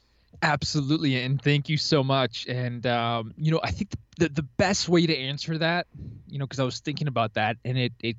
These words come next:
all just comes down to alignment. And, and when I say alignment, I like to think of the ridges on a key.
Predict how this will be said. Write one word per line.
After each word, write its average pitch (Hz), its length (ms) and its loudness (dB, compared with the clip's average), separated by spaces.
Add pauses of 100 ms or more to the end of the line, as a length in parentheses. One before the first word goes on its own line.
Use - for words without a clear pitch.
all 147 180 2
just - 220 0
comes 165 180 6
down 123 280 4
to 120 180 -2
alignment. 101 640 0
And, 120 380 -8
and 143 100 -2
when 131 100 0
I 156 100 4
say 208 240 4
alignment, 139 500 2
I 113 60 -2
like 139 160 0
to 147 100 0
think 139 260 -2
of 120 140 -2
the 117 80 0
ridges 120 560 2
on 104 100 -4
a 98 80 -4
key. 98 540 -6